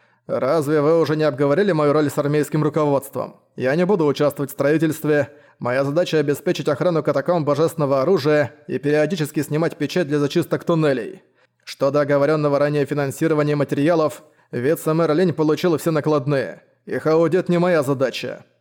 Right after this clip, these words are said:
Прозвучал сигнал тревоги, поэтому мне нужно всё здесь проверить. Если это всё, то я приступлю к работе». После этого Кундао вместе со своими солдатами начал инспектировать территорию вокруг катакомб божественного оружия.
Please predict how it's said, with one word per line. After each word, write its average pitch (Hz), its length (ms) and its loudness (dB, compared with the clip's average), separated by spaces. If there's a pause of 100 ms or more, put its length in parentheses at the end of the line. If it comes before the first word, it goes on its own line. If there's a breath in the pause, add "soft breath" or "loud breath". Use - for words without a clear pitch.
Прозвучал 127 480 -2
сигнал 151 300 -4
тревоги, 143 560 0 (360 loud breath)
поэтому 151 360 0
мне 156 140 0
нужно 156 280 0
всё 165 220 0
здесь 147 180 -2
проверить. 151 640 -2 (380)
Если 156 400 -2
это 156 160 0
всё, 175 240 0
то 170 80 0
я 143 180 2
приступлю 160 480 -2
к - 60 -2
работе». 143 600 -2 (640)
После 160 320 -4
этого 165 240 0
Кундао 139 480 0
вместе 143 360 -4
со 127 160 -10
своими 147 320 -2
солдатами 131 560 -2
начал 143 300 -2
инспектировать 135 640 -4
территорию 135 460 -2
вокруг 135 260 -4
катакомб 143 480 -2
божественного 143 640 0
оружия. 131 540 -4